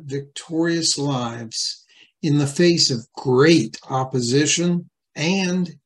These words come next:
enemy attacks. Joshua had just sent two spies into Jericho to surveil the city to prepare for their first battle encounter.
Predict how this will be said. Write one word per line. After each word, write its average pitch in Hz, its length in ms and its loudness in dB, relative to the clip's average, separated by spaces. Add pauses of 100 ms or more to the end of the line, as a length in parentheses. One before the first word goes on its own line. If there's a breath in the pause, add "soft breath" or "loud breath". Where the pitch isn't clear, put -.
enemy 170 460 -4
attacks. 160 920 -8 (2250 loud breath)
Joshua 180 640 4
had 135 280 2
just 165 480 0
sent 139 400 -6
two 175 240 -2
spies 110 1040 -6 (580 soft breath)
into 165 360 2
Jericho 135 760 2
to 113 180 -10
surveil 147 1040 -2
the 139 100 -8
city 127 880 -4 (380)
to 143 120 -6
prepare 165 640 2
for 139 180 0
their 127 220 2
first - 800 -4
battle 135 880 -6
encounter. 131 880 -2